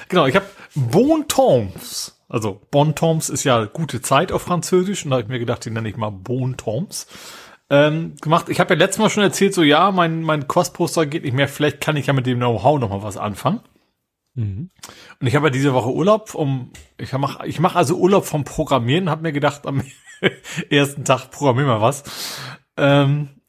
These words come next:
Speaker 1: und hab mir quasi die api geschnappt von, also von, äh,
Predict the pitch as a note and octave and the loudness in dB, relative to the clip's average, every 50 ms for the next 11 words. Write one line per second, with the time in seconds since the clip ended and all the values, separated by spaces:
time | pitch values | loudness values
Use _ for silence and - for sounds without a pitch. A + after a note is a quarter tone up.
0 | _ - C#3 - D#3 - - D#3+ D3+ D#3+ D#3 D3+ D#3 C3 - - - C#3+ C3+ C#3 | _ -4 0 2 2 2 2 0 0 2 2 2 0 -2 -4 -2 2 4 4 4
1 | C3 A#2+ C3 C3+ C3 C3 B2+ B2+ A2+ - _ - B2 B2 A#2 A#2 A#2+ - - A#2 | 4 0 -2 -2 0 0 -2 -2 -4 -8 _ -8 -4 -4 -2 -2 -4 -2 0 2
2 | C3+ F3 E3+ - G#3+ G3 F3 F3+ - - F3 F3+ F#3 - - - C#3+ C#3 C3+ B2+ | 2 2 2 0 -4 -2 -2 -2 -2 0 0 -2 -2 -2 -2 -2 0 0 0 0
3 | C3 B2+ B2+ A2 G2+ - - - B2+ A#2 A2+ A2 G#2 G2+ G2+ G2+ - - | 0 0 0 0 0 -2 -4 -2 -2 0 0 0 -2 -4 -4 -6 -6 -8